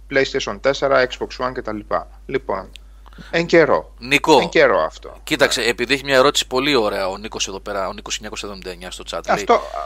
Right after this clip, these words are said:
Speaker 2: λέει
Speaker 1: ο, ο, με την ερώτησή του ο Νίκος απαντά, όχι
Speaker 2: Ναι.
Speaker 1: απαντάει, ε, τονίζει, υπερθεματίζει και υπογραμμίζει το περί δεύτερης κονσόλας.
Speaker 2: Ναι,
Speaker 1: Αυτό κάνει.
Speaker 2: ναι.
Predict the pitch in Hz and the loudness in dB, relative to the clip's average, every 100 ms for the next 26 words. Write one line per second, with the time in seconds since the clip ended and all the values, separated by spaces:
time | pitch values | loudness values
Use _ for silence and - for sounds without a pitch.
0 | 76 165 156 151 151 147 131 147 147 147 | -6 -4 0 2 2 2 0 -2 0 4
1 | 196 202 - 220 170 143 143 208 254 240 | 4 2 -2 0 2 2 0 -2 0 2
2 | 180 - 165 160 208 240 202 220 202 147 | 2 6 4 6 6 6 2 0 2 2
3 | 127 143 170 240 277 262 190 175 170 165 | 2 4 4 2 -6 -10 -6 -4 -4 -4
4 | 165 - 113 143 123 131 98 107 110 - | -8 -18 -18 -14 -10 -8 -6 -6 -6 -2
5 | - 143 143 175 226 220 269 285 277 - | 0 0 0 -2 -2 -2 -2 -4 -10 -20
6 | - - 165 151 151 147 143 - 233 196 | -18 -10 0 0 0 0 0 0 -4 -2
7 | 165 151 139 139 139 139 165 269 269 277 | -2 -4 0 0 4 2 2 -4 -6 -8
8 | - 220 208 269 269 - 285 - 285 107 | -2 -2 -2 -6 -8 -10 -10 -4 -4 -4
9 | 87 - - 110 - 90 - - 123 | -6 -12 -10 -10 -10 -12 -14 -18 -16